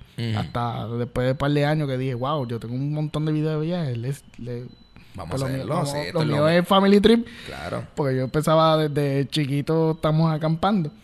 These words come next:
Speaker 1: Ujú.
Speaker 2: Pero me di cuenta que los viajes, eh, y los paseos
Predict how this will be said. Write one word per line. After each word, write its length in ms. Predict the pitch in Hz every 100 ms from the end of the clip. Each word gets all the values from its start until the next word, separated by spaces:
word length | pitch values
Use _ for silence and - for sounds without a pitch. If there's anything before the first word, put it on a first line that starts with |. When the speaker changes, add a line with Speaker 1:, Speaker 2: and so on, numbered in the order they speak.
| - -
Speaker 1:
Ujú. 240 | 90 90 - -
Speaker 2:
Pero 640 | 151 143 139 139 139 135 - - -
me 220 | 147 135
di 120 | 131 135
cuenta 380 | 175 233 226
que 100 | 160
los 180 | 135 131
viajes, 420 | 143 175 214 180 202 - - - - - - _ -
eh, 480 | 123 127 127 123 127
y 40 |
los 160 | 127 -
paseos 640 | 120 - 160 185 175